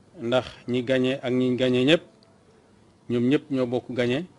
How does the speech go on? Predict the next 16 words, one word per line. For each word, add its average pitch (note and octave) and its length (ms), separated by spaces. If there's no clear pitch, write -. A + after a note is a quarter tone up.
parce B2 140
que C3 120
ñoom B2 400
ñépp D#3+ 280
ñoo B2+ 220
d'accord A#2+ 480
ci - 100
système C#3 440
bi B2+ 80
nga B2+ 100
xam B2+ 220
ne B2 100
nii B2 340
moom A#2+ 160
mooy A#2+ 220
fal A#2+ 280